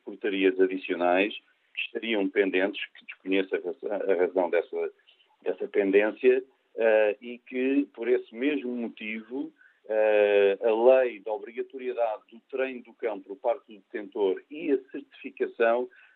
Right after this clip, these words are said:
não estaria em vigor. E posso dizer que muitas juntas de freguesia do nosso país, é esta a informação que têm em seu poder. Portanto, ou seja, não estão a exigir,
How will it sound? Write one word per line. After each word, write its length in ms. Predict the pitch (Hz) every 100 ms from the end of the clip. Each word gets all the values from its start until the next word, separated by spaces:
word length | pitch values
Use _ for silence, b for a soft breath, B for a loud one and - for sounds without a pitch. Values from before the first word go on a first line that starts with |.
| -
não 360 | 104 123 139
estaria 400 | 135 - 127 123
em 100 | 127
vigor. 400 | 123 127 113 101
E 60 | 101
posso 260 | 101 113 -
dizer 380 | 101 104 107 104
que 120 | -
muitas 380 | 101 117 107 98
juntas 300 | 101 101 95
de 140 | - -
freguesia 720 | 95 90 - 90 85 92 - b b b
do 180 | 90 98
nosso 300 | 104 98 -
país, 460 | 101 95 104 117 113 -
é 320 | 117 113 117
esta 200 | 120 -
a 40 | 120
informação 540 | 120 127 120 - 123
que 120 | - _
têm 380 | 123 123 123 120
em 40 | 117
seu 140 | 127
poder. 440 | 123 127 120 98 92 b b _
Portanto, 380 | 101 92 104 92
ou 120 | 98
seja, 280 | 107 98 95
não 320 | 104 120 127
estão 340 | 123 - 110 104
a 60 |
exigir, 720 | 101 95 - 107 113 101 85